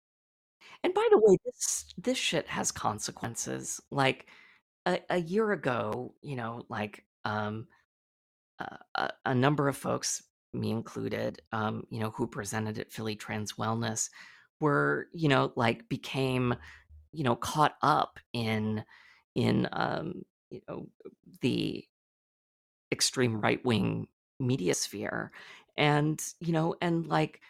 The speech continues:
you know, they're using this heated rhetoric and,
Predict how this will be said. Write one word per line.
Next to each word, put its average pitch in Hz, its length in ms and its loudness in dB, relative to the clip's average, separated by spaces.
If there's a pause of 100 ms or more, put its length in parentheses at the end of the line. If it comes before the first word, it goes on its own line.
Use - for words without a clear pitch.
(760)
you 170 80 2
know, 135 300 4
they're 156 460 2
using 135 420 0
this 107 220 0
heated 120 380 -2
rhetoric 120 680 -2
and, 110 560 2